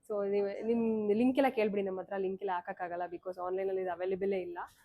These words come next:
ಬೇಕಂದ್ರೆ ನೀವು ಅಂದ್ರೆ ಟೂ ಮಂತ್ಸ್ ಕಾಯ್ಬೇಕು ಬುಕ್ ಮಾಡ್ಬಿಟ್ಟು, ಇಲ್ಲೇ ಬಂದು ಬುಕ್ ಮಾಡಿ ಟೂ ಮಂತ್ಸ್ ಕಾಯ್ಬೇಕು. So ಈ ವಾಚ್ ಕೊಡ್ತಾರೆ, ಕಾಯಿಸ್ತಾ ಇದಾರೆ, ಅದಕ್ಕೂ,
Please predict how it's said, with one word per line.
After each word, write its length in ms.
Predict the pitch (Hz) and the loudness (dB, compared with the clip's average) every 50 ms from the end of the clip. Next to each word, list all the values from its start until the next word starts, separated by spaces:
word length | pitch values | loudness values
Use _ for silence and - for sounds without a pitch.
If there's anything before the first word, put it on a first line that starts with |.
| _ _ 185 | _ _ -2
ಬೇಕಂದ್ರೆ 540 | 180 202 202 202 - 208 202 202 214 220 | 0 2 2 2 2 0 0 2 0 2
ನೀವು 360 | 202 190 190 190 208 208 202 190 | 2 4 4 4 4 2 2 2
ಅಂದ್ರೆ 200 | 196 208 240 277 | 0 0 -2 -2
ಟೂ 200 | - - 240 233 | 0 2 2 4
ಮಂತ್ಸ್ 300 | 220 220 240 233 - - | 4 4 4 2 2 2
ಕಾಯ್ಬೇಕು 440 | 214 196 196 196 196 196 196 - | 2 2 4 4 2 2 0 0
ಬುಕ್ 260 | 190 175 196 185 - 226 | -2 -2 -4 -4 2 4
ಮಾಡ್ಬಿಟ್ಟು, 420 | 214 202 196 180 185 185 - 190 | 4 4 4 4 0 2 4 4
ಇಲ್ಲೇ 200 | 185 196 220 226 | 6 8 6 6
ಬಂದು 260 | 214 202 208 208 220 | 6 6 4 4 4
ಬುಕ್ 280 | 190 196 190 - - 220 | 4 2 -2 -4 -2 0
ಮಾಡಿ 240 | 214 208 208 240 233 | 2 2 2 2 2
ಟೂ 160 | 214 220 202 | 4 2 4
ಮಂತ್ಸ್ 260 | 202 196 202 202 - | 4 2 0 -2 0
ಕಾಯ್ಬೇಕು. 640 | - 190 185 185 175 180 180 - 233 262 294 - - - - - - - - - - | 0 2 2 2 0 -2 -2 4 4 4 4 2 -4 -16 -20 -16 -14 -14 -12 2 6
So 80 | 240 233 226 226 220 220 220 214 214 214 214 208 - - | 8 10 12 12 12 10 10 8 6 4 2 0 -4 0
ಈ 160 | 220 226 226 | 2 2 4
ವಾಚ್ 500 | 208 202 214 220 226 - - - 233 202 | 8 8 8 8 8 6 4 4 4 6
ಕೊಡ್ತಾರೆ, 640 | - 214 202 196 - 220 214 202 190 196 190 - 190 | 6 2 0 2 2 4 4 4 4 2 0 -2 -2
ಕಾಯಿಸ್ತಾ 440 | - 202 202 202 233 226 - - 208 | 4 6 6 6 6 2 2 0 0
ಇದಾರೆ, 220 | 190 190 185 185 | 2 2 0 0
ಅದಕ್ಕೂ, 360 | 180 175 190 190 - - 214 | 0 0 -2 -4 -4 -6 -8